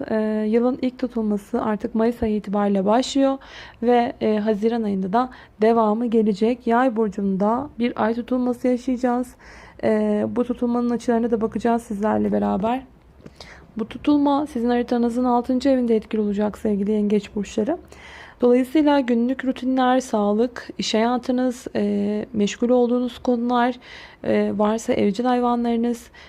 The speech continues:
veya her gün yapıp ettiklerinizle alakalı bir süreci aslında ön plana çıkarmakta.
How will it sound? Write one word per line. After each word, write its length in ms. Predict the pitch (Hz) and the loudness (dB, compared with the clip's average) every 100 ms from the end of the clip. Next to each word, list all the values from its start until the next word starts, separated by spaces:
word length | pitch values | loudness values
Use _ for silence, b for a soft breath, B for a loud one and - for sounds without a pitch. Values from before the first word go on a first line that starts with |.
| B | B
veya 240 | 233 240 233 | 2 4 4
her 200 | 240 285 | 2 2
gün 140 | 285 | 2
yapıp 320 | 254 240 247 | 0 0 0
ettiklerinizle 640 | 247 247 240 262 262 240 226 | 0 -2 -2 -2 0 0 0
alakalı 440 | 208 214 285 294 | 0 0 0 2
bir 120 | 277 | 2
süreci 540 | 262 247 240 226 220 202 B B B 208 | 2 2 2 2 -2 -4 B B B -4
aslında 400 | 196 - 190 196 | -4 -2 -2 -2
ön 120 | 190 | -2
plana 280 | 202 202 196 | -4 -6 -6
çıkarmakta. 720 | - 202 202 196 190 - | -6 -4 -2 -2 -4 -4